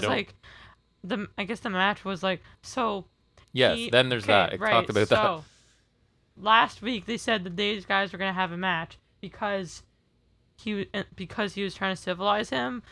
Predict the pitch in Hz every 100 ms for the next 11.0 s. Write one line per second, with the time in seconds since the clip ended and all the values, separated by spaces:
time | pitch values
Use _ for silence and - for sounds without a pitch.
0 | - - 202 196 180 208 202 - _ _
1 | - 180 214 202 180 _ _ _ _ _
2 | - - - - - - 135 - 285 269
3 | 220 - 330 254 285 392 - - 180 98
4 | 92 76 73 73 78 76 107 107 101 101
5 | 95 95 92 330 370 370 - - 311 302
6 | - 330 359 311 330 339 233 180 - -
7 | - - 330 - - _ - 202 185 -
8 | 131 160 208 - - 190 - 196 196 180
9 | - 220 170 - 175 175 - 196 180 113
10 | 101 80 73 87 98 98 85 76 80